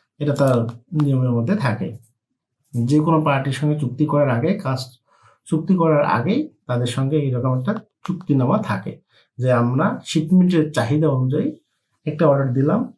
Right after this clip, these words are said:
দেওয়ার কারণে ওই রাটে যদি আপনার মেশিন, আপনি, আপনার কাছে মেশিন একটা চাইছি, পরবর্তীতে দুইটা মেশিন লাগবে, সেক্ষেত্রে যদি মেশিন দিতে না পারে পার্টি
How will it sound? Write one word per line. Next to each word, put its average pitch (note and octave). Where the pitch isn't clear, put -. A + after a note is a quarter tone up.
দেওয়ার D#3
কারণে D#3
ওই D#3+
রাটে C3+
যদি D#3+
আপনার D#3
মেশিন, D3+
আপনি, D#3
আপনার C#3+
কাছে F3
মেশিন F3
একটা D#3+
চাইছি, A2
পরবর্তীতে D#3+
দুইটা C#3+
মেশিন D3
লাগবে, G#2
সেক্ষেত্রে F#3+
যদি D#3+
মেশিন D3+
দিতে D3+
না B2
পারে C3
পার্টি A2+